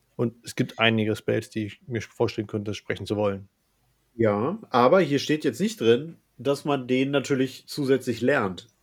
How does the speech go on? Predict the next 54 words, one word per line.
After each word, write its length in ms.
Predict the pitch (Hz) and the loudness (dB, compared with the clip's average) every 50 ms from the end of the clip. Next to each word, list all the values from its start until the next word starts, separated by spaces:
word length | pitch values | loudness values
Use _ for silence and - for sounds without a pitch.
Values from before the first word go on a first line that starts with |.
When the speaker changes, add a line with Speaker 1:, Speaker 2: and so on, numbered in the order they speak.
| _ _ | _ _
Speaker 2:
So, 220 | - 113 104 117 120 113 | -14 -6 -6 -6 -6 -6
nämlich, 560 | 131 117 117 120 131 147 175 202 196 - - | -4 -2 0 0 2 0 -2 -2 -4 -10 -8
die 100 | - 117 | -6 -4
meisten 400 | 107 117 120 131 139 - - 139 | -2 2 2 2 2 0 -4 -2
Helden 380 | 131 127 143 160 170 147 123 120 | 2 4 6 4 4 4 -2 -4
können 200 | - 127 117 110 | 0 0 0 0
nur 140 | 117 120 104 | 0 -4 -4
einen 240 | 110 120 127 127 | -4 -4 -4 -6
von 160 | 117 - 131 120 | -4 -4 -4 -4
diesen 200 | 113 113 117 113 | -4 -8 -10 -6
Zaubern 360 | - 127 120 113 113 107 110 | -2 0 2 2 2 0 0
lernen. 240 | 131 143 131 107 92 | 0 0 0 0 -2
Das 180 | 92 - - | -4 -4 0
heißt, 200 | 117 120 120 120 147 | 0 0 2 2 2
Speaker 1:
Ja, 80 | 196 | 4
Speaker 2:
wir 60 | 214 | 6
Speaker 1:
klar. 260 | 220 147 104 92 - _ | 6 6 4 2 -2 _
Speaker 2:
aktivieren, 500 | - 117 110 - _ 120 117 135 160 165 - _ - - - - - | -6 -6 -6 -6 _ -12 -8 -8 -8 -8 -8 _ -20 -20 -20 -2 0
also 160 | 127 117 120 | 2 6 8
wir 100 | 139 143 | 10 10
haben 120 | 156 180 175 | 10 10 8
halt 220 | 151 143 147 - | 6 6 4 0
quasi 340 | - - 143 143 143 143 143 | 2 6 6 6 8 6 4
das 100 | 131 120 | 2 4
Arcane, 520 | 131 127 - - 135 135 139 156 156 165 - _ _ | 2 2 4 4 2 2 2 0 -6 -10 -14 _ _
den 220 | 120 127 127 123 | 0 2 2 4
Arcane 320 | 131 127 - 147 151 160 160 | 2 2 4 4 4 4 6
Bolt 320 | 160 160 160 165 170 170 | 6 6 8 8 6 6
und 140 | - 135 127 | 2 -2 2
den 140 | 120 127 123 | 2 2 2
Mystic 300 | 135 139 - - - - | 2 0 -2 -4 -6 -6
Shield 440 | - - 151 147 147 147 147 147 - - - - _ _ _ _ _ _ _ _ _ _ _ | -6 -4 0 2 2 2 2 -2 -10 -18 -20 -20 _ _ _ _ _ _ _ _ _ _ _
noch 280 | 147 127 135 143 - - | -2 2 2 2 2 4
mal 200 | 135 127 123 135 | 4 6 6 6
integriert, 640 | 135 131 117 120 117 - 117 127 143 127 113 113 - | 4 2 2 2 2 2 0 6 6 6 6 6 2
aber 220 | 117 110 104 101 | 2 2 2 4
würde 160 | 113 117 113 113 | 2 2 0 0
ich 100 | 113 - | -2 -2
dafür 380 | 104 95 107 107 - 135 123 | -2 -2 -2 0 0 0 2
ein 20 | 110 | 2
Relikt 400 | 101 95 95 95 135 - - - | 0 0 0 0 -2 -4 -4 -6
ausgeben? 680 | - 165 165 - - 185 175 180 190 220 131 127 123 123 | -4 -4 -4 -4 -4 -6 -6 -6 -4 -2 0 2 4 4
Speaker 1:
Nein, 440 | 120 113 110 110 107 110 120 131 | 4 4 4 4 2 0 -2 0
aber 180 | 117 120 117 110 | 0 2 2 2
wenn 60 | 110 | 2
du 60 | 110 | 2
zum 160 | 101 - 113 110 | 0 0 0 0
Beispiel 140 | 110 101 | 0 0
einen 80 | 107 104 | -2 -4
Zauberer 380 | - - 110 107 110 104 107 107 | 0 2 2 2 2 2 0 -2
hast, 180 | 107 104 - - | -2 -4 -6 -6
der 80 | 104 | -6
nur 160 | 101 101 104 | -4 -4 -2
einen 300 | 95 107 107 104 104 - | -2 -2 -4 -4 -6 -8